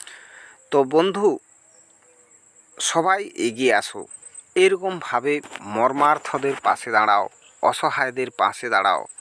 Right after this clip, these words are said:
নিজের জীবনটা ধন্য মনে হবে যদি সাহায্য করা হয়।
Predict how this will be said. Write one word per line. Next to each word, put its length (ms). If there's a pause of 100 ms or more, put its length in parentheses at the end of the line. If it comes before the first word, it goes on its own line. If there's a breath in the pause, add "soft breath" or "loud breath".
(520 loud breath)
নিজের 400
জীবনটা 540
ধন্য 420
মনে 260
হবে 300
যদি 220
সাহায্য 580
করা 280
হয়। 280